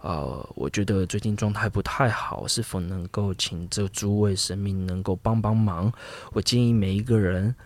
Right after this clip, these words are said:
都拿着你们的宝贝一起去给神明宝贝，就问问看，就是我身体干不干净，我的身体有没有东西在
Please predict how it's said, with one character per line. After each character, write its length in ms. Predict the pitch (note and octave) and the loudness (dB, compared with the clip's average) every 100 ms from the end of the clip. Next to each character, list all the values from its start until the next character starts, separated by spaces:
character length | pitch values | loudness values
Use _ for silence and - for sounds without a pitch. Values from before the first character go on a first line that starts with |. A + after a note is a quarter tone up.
| - _ | -20 _
都 140 | A2 | -2
拿 240 | G2+ F#2+ F#2+ | 0 0 0
着 200 | G2 E2 - | -2 -2 -6
你 220 | F#2 D#2 | -8 -4
们 200 | F#2 F2 | -2 -2
的 160 | F2 E2 - _ | -2 -4 -6 _
宝 180 | G2 D#2 - | 0 0 2
贝 400 | A2 A#2 A#2 - - - - | 4 4 2 -2 -16 -20 -12
一 120 | - G2+ | -6 -4
起 200 | - D#2+ | -4 -6
去 260 | - G2 - - - | -4 -6 -8 -18 -6
给 220 | G#2 F2 | -4 -2
神 220 | - F#2+ | -2 -2
明 180 | G2 F#2+ | -2 -2
宝 240 | - - - | -2 -4 -2
贝， 240 | A2 G2+ - - - - | 2 2 0 -10 -16 0
就 140 | A2 | 2
问 260 | - A#2+ A#2 | 6 8 8
问 160 | A2 | 6
看， 340 | G2 - B2+ D2+ - - - | 2 2 2 2 -6 -18 -12
就 140 | - | -2
是 180 | F3 - | 0 6
我 160 | F#3+ F#2+ | 8 8
身 220 | - B2 | 6 2
体 100 | - | 2
干 180 | - G#2 | 0 2
不 60 | G2+ | 2
干 200 | - F#2 | 2 0
净， 200 | - F#2+ - - - - - - | -2 -4 -6 -20 -20 -20 -20 2
我 260 | B2+ A#2+ A2+ | 10 12 12
的 100 | A2 | 6
身 240 | - C#3+ | 4 2
体 180 | C#3+ A2 | 2 2
有 80 | F#2+ | 4
没 140 | G2 | 4
有 140 | G2+ F2+ | 4 2
东 260 | G2 G2 | 2 0
西 220 | G#2 G#2 | 0 -4
在 160 | G2+ | -2